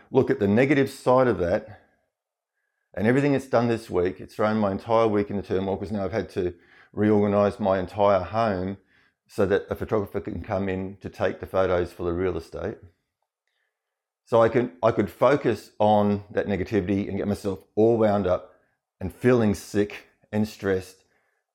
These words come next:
and then that's going to interfere with my ability to function. It's gonna,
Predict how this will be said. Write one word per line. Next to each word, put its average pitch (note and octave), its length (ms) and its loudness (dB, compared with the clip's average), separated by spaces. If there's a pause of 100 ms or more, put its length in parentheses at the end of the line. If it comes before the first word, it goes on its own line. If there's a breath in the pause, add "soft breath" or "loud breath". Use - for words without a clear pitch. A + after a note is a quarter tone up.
(100)
and G#2 280 2
then G2+ 380 -2 (160)
that's A2+ 200 0
going G#2+ 420 2
to F#2+ 380 -2 (540)
interfere A#2+ 560 2
with G#2 200 -2
my G#2 300 2 (220)
ability G2+ 440 0
to F2 80 -4
function. A2+ 500 -4
It's F2+ 140 -10
gonna, G2 340 -4